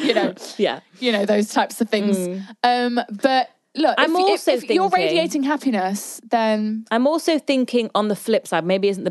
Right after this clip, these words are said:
Speaker 2: best advice. Does mum need to know at this stage?
Speaker 1: That's what
Speaker 2: Because
Speaker 1: I'm thinking.
Speaker 2: realistically,
Speaker 1: Yeah.
Speaker 2: right, you're not gonna be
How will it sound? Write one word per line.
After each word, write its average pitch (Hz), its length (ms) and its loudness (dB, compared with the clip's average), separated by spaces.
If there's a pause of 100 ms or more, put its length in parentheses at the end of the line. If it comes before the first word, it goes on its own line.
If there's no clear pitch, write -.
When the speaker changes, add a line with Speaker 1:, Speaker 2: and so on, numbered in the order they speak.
Speaker 2:
best 170 160 -8
advice. 156 540 -10 (460)
Does 294 240 0
mum 254 240 2
need 247 200 0
to 254 100 -2
know 233 160 2
at - 80 0
this 160 140 -4
stage? - 580 -6 (140)
Speaker 1:
That's 311 180 -4
what 294 160 4
Speaker 2:
Because 294 160 2
Speaker 1:
I'm 302 120 -8
thinking. 220 400 0
Speaker 2:
realistically, 320 760 2
Speaker 1:
Yeah. 214 320 2
Speaker 2:
right, 185 380 2
you're 262 340 0
not 302 200 0
gonna 269 200 0
be 233 340 0